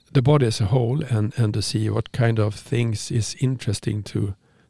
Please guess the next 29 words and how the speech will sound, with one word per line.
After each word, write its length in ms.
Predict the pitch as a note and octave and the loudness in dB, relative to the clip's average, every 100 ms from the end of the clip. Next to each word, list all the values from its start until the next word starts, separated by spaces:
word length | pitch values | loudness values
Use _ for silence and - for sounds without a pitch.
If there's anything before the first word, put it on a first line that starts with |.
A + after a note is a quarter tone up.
| - | -8
to 100 | A#2+ | -6
s-, 180 | - - | -6 -8
to, 240 | - A2 - | -4 -4 -4
to 120 | - A2+ | -4 0
talk 320 | - D3 - | 2 2 0
about 540 | G2 G2 G#2+ - - - | -2 -4 -4 -12 -20 -4
and 320 | A2+ G#2 G#2 | -2 -2 -4
to 120 | - | -4
see 300 | - G#2+ G#2+ | -2 -2 0
how 280 | A2+ A2+ A2 _ _ | 0 -2 -4 _ _
can 220 | - A2 | -2 -2
we 240 | G#2 G#2 G#2+ - _ _ - _ _ _ _ _ _ | 0 -2 -4 -10 _ _ -20 _ _ _ _ _ _
make 520 | B2 A#2 A2+ - - - _ _ _ _ _ _ _ | 0 0 0 -8 -14 -16 _ _ _ _ _ _ _
well-being 720 | B2 B2+ A2+ B2+ B2 G#2 G2+ - | 4 4 4 2 2 2 -2 -6
more 380 | A2 A2+ G#2+ G2+ - _ - | -2 2 2 0 -6 _ -2
of 200 | A2 G#2 | -2 0
a, 140 | G#2 G#2 - | -4 -4 -4
also 220 | A#2 C3 | -2 -2
may-, 220 | A2+ A#2+ | 0 0
maybe 300 | A#2+ D3+ B2+ | 0 2 2
well-being 680 | A2 B2+ A#2 A#2+ D#3 A#2 G#2+ | 2 2 0 2 2 0 -2
would 180 | G#2+ G#2+ | -2 -2
be 200 | G#2 G#2 | -2 0
a, 160 | G#2 G2+ _ _ _ _ _ | -2 -4 _ _ _ _ _
because 340 | A#2 - A#2 A#2+ | -4 0 0 0
in, 160 | A2+ | -2
in 240 | A2 A2+ A2 | -2 -2 2
animals, 640 | C#3 D#3 A#2 G#2+ - - | 2 2 2 0 -2 -6
it's, 440 | - G#2+ - - | -6 -6 -10 -12